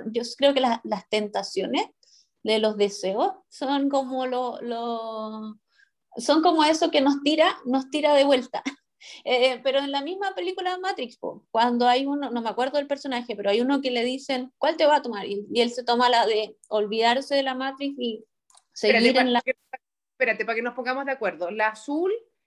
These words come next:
Speaker 2: es, dice, "La píldora roja y su opuesto, la píldora azul, son símbolos de la cultura popular que representan la elección entre abrazar la incómoda verdad", ¿sí? Que es la, la roja,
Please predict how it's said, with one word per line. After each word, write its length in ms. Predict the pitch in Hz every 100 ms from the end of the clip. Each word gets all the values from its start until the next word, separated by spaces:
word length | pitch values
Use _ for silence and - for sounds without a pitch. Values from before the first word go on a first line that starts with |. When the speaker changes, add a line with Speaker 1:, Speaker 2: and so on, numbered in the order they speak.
| _ -
Speaker 2:
es, 240 | 233 254 220
dice, 260 | 202 196
"La 140 | 208 208
píldora 340 | 269 285 277
roja 260 | 262 285 285
y 60 |
su 80 | 262
opuesto, 440 | 240 285 311 311
la 120 | 233 220
píldora 300 | 247 240 240
azul, 240 | 269 269
son 180 | 277 254
símbolos 340 | 269 247 254
de 60 | 233
la 100 | 220
cultura 280 | 220 240 226
popular 420 | 214 226 294 311
que 80 | 254
representan 560 | 240 233 262 247 240
la 80 | 233
elección 400 | 214 214 269 269
entre 180 | 254 240
abrazar 380 | 208 208 254 262
la 120 | 262
incómoda 520 | 254 254 247 254 240
verdad", 520 | 226 233 233 196 320 - _ _ _ _ _ _ _ _ _
¿sí? 380 | _ 240 262 262
Que 200 | 226 226
es 120 | 226
la, 400 | 208 190 185 - _ _ _ _
la 180 | 190 180
roja, 580 | - 262 277 240 320